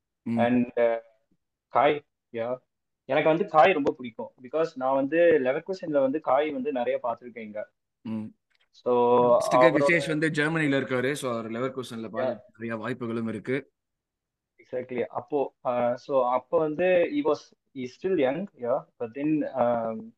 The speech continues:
Speaker 2: um, எனக்கு வந்து காய் வந்து, uh, வந்த உடனே வந்து he tried to make few things happen, yeah. Uh, center forward-ல. So I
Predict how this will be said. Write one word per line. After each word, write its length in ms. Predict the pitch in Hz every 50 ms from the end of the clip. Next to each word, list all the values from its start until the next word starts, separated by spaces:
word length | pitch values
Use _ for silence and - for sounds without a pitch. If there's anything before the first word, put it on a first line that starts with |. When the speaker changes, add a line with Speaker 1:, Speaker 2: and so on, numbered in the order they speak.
| _ _ _ _ _ _ _ _ _ _ _ _ _ _ _ _ _
Speaker 2:
um, 580 | - 107 110 113 110 110 107 107 110 107 - -
எனக்கு 280 | - 120 123 139 143
வந்து 240 | 147 151 170 170 - _
காய் 280 | - 131 131 151 165 160
வந்து, 640 | 147 143 147 151 151 170 175 185 190 196 190 185 - _ _ -
uh, 540 | 127 127 127 123 123 120 120 120 120 113 117 - _ _
வந்த 240 | - - 135 147 165
உடனே 360 | 160 139 135 151 156 160 170
வந்து 680 | 165 151 143 139 131 165 170 175 175 170 165 156 143 - _ _
he 400 | - 131 127 127 127 123 123 120 _ -
tried 240 | 135 143 156 160 -
to 240 | 185 175 165 160 156 127 127
make 300 | 139 151 165 180 _ _ _ _
few 120 | - 156 151 -
things 180 | 160 165 170 165 -
happen, 440 | - - 120 127 - - 175 185 202 196 _ _ _ _ _ -
yeah. 220 | 123 113 131 156 - _ _ _ _ _ _ _ _ _ _
Uh, 160 | - 110 110 110
center 380 | - - 135 143 143 175 170 160
forward-ல. 540 | 151 147 147 143 135 127 131 135 151 175 - _ _
So 380 | _ _ - 120 120 117 107 - -
I 440 | - 127 120 131 131 131 127 127 123